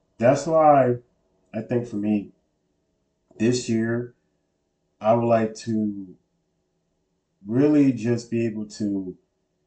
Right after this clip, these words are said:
I think that's the next step for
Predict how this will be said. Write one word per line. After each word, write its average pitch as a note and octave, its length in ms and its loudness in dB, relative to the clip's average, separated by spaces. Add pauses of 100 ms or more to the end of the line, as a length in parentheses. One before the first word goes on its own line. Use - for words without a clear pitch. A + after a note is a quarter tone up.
(260)
I A2 80 -4
think C#3+ 260 0
that's B2 220 -2
the A2 100 -6
next G#2+ 360 -2
step A2 300 -6
for G2 600 -10